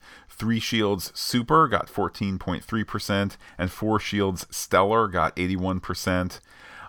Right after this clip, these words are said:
Uh, and then some Twitter replies here. First one up, fittingly, Pete, just the way the stack is here, fittingly from Captain Noel Gardner. So much to unpack. Sebastian Stan's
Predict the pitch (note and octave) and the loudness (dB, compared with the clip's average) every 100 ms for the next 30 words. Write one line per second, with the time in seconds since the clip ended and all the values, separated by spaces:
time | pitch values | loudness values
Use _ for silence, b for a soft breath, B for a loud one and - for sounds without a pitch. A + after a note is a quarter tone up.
0 | - F2+ F2+ F#2 F2 D#2+ F2 F2+ - E2+ | 2 6 8 6 4 2 2 2 -2 -2
1 | - F2+ F2+ - F2 F2 E2 F2+ F2 F2 | 0 0 0 2 4 4 2 0 4 2
2 | - F2 - F2+ D#2 E2 - - - C3 | 2 0 0 -2 2 2 0 -12 -2 2
3 | C#3 D3 C#3+ C#3+ C3+ D3 D3+ - - - | 4 4 2 0 0 -2 -2 -4 -6 -4
4 | G2 G#2 A2 A#2 F#2+ - - F#2+ G#2+ - | 2 4 4 2 0 -2 0 0 0 0
5 | G#2 G2+ G#2+ G#2 - A2+ A2+ A2+ A2 G#2 | 0 0 2 2 2 0 2 0 0 -4
6 | F2+ - A2 - C3+ B2 B2 - G2 G2+ | -6 0 0 4 2 2 -2 2 6 8
7 | G2+ G2+ G2 G2+ G2+ G#2 - B B - | 8 10 8 8 6 2 0 B B -4
8 | - D3 D3 C3+ - - A2 - G2+ G2 | 4 4 6 0 0 0 0 2 4 4
9 | G2+ - B B - F2+ G#2 - A2+ G2+ | 0 -12 B B 0 4 4 2 -6 -4
10 | - F#2+ F2+ | -4 -4 -4